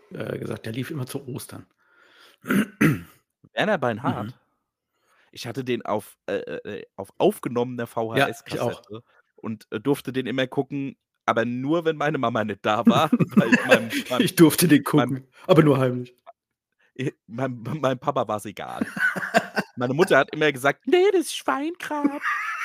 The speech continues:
Speaker 1: <laughs> „Wenn hier einer die Ananas macht.“ <laughs>
Speaker 2: Sehr
Speaker 1: Einfach
Speaker 2: gut, ja, ist 'n, äh, schöner
Speaker 1: einfach
Speaker 2: Film.
Speaker 1: guter Film.
Speaker 2: Sind diese Realszenen nicht wert, ne?
Speaker 1: Ja,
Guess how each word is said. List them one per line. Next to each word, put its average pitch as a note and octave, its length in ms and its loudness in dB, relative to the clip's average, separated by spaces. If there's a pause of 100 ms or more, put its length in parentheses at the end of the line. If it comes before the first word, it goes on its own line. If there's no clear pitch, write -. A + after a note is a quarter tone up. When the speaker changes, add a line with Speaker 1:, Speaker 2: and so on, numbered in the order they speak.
(800)
Speaker 1:
<laughs> - 720 -10
„Wenn F#3+ 280 -2
hier F3+ 300 -4
einer E3+ 400 -6
die F#3 220 -4
Ananas E3+ 880 -6
macht.“ E3+ 400 -6 (2250)
<laughs> C3 760 -16
Speaker 2:
Sehr B2 260 0
Speaker 1:
Einfach C3+ 80 -4
Speaker 2:
gut, B2+ 200 -4
ja, G#2 180 -6
ist - 160 -14 (180)
'n, A#2+ 120 -8
äh, - 20 -12
schöner B2+ 500 -10
Speaker 1:
einfach - 0 -
Speaker 2:
Film. C#3 320 0
Speaker 1:
guter B2+ 240 -2
Film. B2+ 340 -2
Speaker 2:
Sind - 20 -20
diese B2 280 -14
Realszenen G#2+ 800 -6
nicht F2+ 220 -18
wert, D2 280 -14
ne? F#2 220 -18 (220)
Speaker 1:
Ja, - 280 0